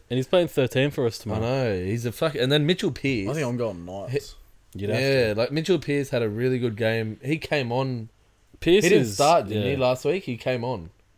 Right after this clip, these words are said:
Speaker 1: Pearce?
Speaker 2: Or
Speaker 1: Or
Speaker 2: did he
Speaker 1: Watson?
Speaker 2: start? Pearce.
Speaker 1: Pearce, yeah. Pearce is our seven, bro.
Speaker 2: Uh,
Speaker 1: Watson
Speaker 2: wait,
Speaker 1: came
Speaker 2: no,
Speaker 1: off
Speaker 2: uh,
Speaker 1: bench.
Speaker 2: oh, so when Watson came on and they had the extra ball player,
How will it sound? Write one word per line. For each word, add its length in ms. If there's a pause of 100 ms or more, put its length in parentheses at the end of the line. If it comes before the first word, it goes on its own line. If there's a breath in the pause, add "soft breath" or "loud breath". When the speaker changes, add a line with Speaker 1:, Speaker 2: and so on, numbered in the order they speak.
Speaker 1:
Pearce? 720
Speaker 2:
Or 120
Speaker 1:
Or 20
Speaker 2:
did 80
he 140
Speaker 1:
Watson? 160
Speaker 2:
start? 340 (300)
Pearce. 280
Speaker 1:
Pearce, 220
yeah. 160
Pearce 300
is 140
our 100
seven, 440
bro. 200 (1120)
Speaker 2:
Uh, 220 (520)
Speaker 1:
Watson 340
Speaker 2:
wait, 80
Speaker 1:
came 180
Speaker 2:
no, 60
Speaker 1:
off 140
Speaker 2:
uh, 160
Speaker 1:
bench. 220 (120)
Speaker 2:
oh, 320
so 180
when 160
Watson 360
came 280
on 140
and 100
they 80
had 120
the 140
extra 240
ball 200
player, 360